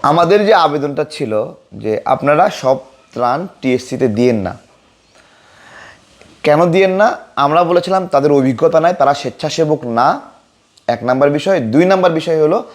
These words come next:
আমাদের এখানে শত শত স্বেচ্ছাসেবী সংগঠন রয়েছে, তারা কাজ করতে চায়, তারা ত্রাণ পাচ্ছে না,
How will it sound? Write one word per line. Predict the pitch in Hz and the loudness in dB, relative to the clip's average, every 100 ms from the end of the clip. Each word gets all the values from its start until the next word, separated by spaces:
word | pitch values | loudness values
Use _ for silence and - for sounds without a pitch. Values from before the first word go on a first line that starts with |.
| - - - | -20 -20 -12
আমাদের | - 127 143 156 | -2 0 2 2
এখানে | 165 175 | 0 -4
শত | - 160 180 | -4 -8 -6
শত | 185 190 | -8 -8
স্বেচ্ছাসেবী | 196 175 160 - 156 151 | -8 -8 -10 -12 -6 -4
সংগঠন | 147 135 127 135 139 | -4 -4 -2 0 2
রয়েছে, | 131 135 135 202 302 - _ - - - - _ _ _ - | 2 2 0 -6 -6 -10 _ -20 -20 -20 -20 _ _ _ 0
তারা | 143 151 | 2 2
কাজ | 170 143 | 2 -2
করতে | - 131 127 127 | -2 -12 -10 -4
চায়, | 165 | -4
তারা | 190 139 123 | -2 0 0
ত্রাণ | 120 - 123 120 113 - | -2 -8 -2 -2 -2 -6
পাচ্ছে | 104 - | -10 -10
না, | 101 | -16